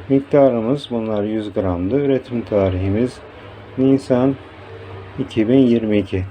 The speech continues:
Diğerlerine de bu bilgilerini yazdıktan sonra hani s-, satmayı da deneyebilirsiniz, hediye de edebilirsiniz.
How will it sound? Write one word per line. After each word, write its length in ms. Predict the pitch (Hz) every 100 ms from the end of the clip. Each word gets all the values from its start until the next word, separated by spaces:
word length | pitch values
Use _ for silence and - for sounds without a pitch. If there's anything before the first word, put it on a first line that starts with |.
| -
Diğerlerine 600 | 147 131 120 120 107 107
de 220 | 113 139 139 - - - - - - -
bu 280 | 135 131 131 -
bilgilerini 840 | 123 117 113 107 101 104 123 113 95
yazdıktan 680 | 127 120 117 107 101 120 110
sonra 500 | 104 113 95 110 147 - - - - - - - - - - - - - -
hani 160 | 135 127
s-, 520 | - - - - -
satmayı 540 | - 156 156 151 147
da 140 | 131 117
deneyebilirsiniz, 960 | 113 113 107 104 104 - 113 139 -
hediye 440 | 127 123 135 131
de 100 | 120
edebilirsiniz. 1000 | 113 101 95 95 98 107 165 170 - -